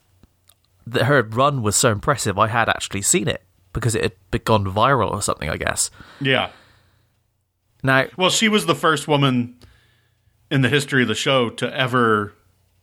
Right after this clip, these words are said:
Speaker 2: complete the course or whatever, however you wanna say it.
Speaker 1: Yeah,
Speaker 2: Not
Speaker 1: yeah.
Speaker 2: complete, like,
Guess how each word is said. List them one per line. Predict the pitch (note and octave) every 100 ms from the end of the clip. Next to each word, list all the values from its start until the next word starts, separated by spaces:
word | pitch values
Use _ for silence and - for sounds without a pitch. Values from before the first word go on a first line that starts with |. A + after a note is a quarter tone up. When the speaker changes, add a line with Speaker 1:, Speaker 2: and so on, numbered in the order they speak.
| _ _ _
Speaker 2:
complete | - C#3+ - B2
the | -
course | - A2 G2 F2+ G2+
or |
whatever, | F#2+ F#2+ F#2 F2+ F#2 - - -
however | G#2+ F#2
you | F#2 F2+
wanna | G2
say | - F#2+
it. | G2+ C#3+ - - -
Speaker 1:
Yeah, | G#2+ G#3 -
Speaker 2:
Not | C#3+ C#3
Speaker 1:
yeah. |
Speaker 2:
complete, | G2 - G#2+ - -
like, | G#2+ C3 G#2+